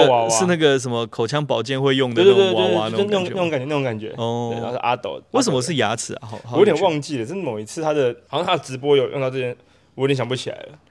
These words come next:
Speaker 1: 但我觉得很可爱。
Speaker 2: 跟他的那个可能直播内容有关系的啊。
Speaker 1: 对，他的猫娃娃也没了，他的 T 恤有一件我很想要的也没了。
Speaker 2: 啊。
Speaker 1: 我买，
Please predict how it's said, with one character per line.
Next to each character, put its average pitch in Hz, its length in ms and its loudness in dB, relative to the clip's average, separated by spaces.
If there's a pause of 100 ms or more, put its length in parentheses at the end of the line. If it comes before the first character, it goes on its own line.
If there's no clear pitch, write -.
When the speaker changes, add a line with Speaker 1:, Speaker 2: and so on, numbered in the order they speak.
(120)
Speaker 1:
但 190 160 2
我 135 120 -2
觉 127 100 -6
得 123 80 0
很 123 100 -4
可 113 160 -8
爱。 113 280 -6 (220)
Speaker 2:
跟 151 160 -4
他 151 180 2
的 135 140 2
那 131 200 -4
个 127 140 2 (320)
可 - 100 -6
能 113 140 -4
直 113 160 -6
播 120 200 -2
内 131 140 0
容 107 140 -2
有 95 100 -8
关 107 280 -4
系 - 200 -8
的 101 120 -12
啊。 - 80 -16 (160)
Speaker 1:
对， 143 80 -2
他 - 0 -
的 139 120 0
猫 143 120 0
娃 131 140 4
娃 135 120 4
也 123 80 0
没 110 200 -6
了， 107 80 -4
他 127 80 -2
的 131 60 2
T 131 240 -4
恤 131 220 0
有 110 160 -2
一 120 80 -2
件 135 180 -2
我 110 80 -4
很 123 120 -2
想 120 100 -2
要 135 80 0
的 123 60 -2
也 113 100 0
没 71 280 -10
了。 - 100 -12 (340)
Speaker 2:
啊。 98 340 -10
Speaker 1:
我 123 60 -6
买， 117 220 -2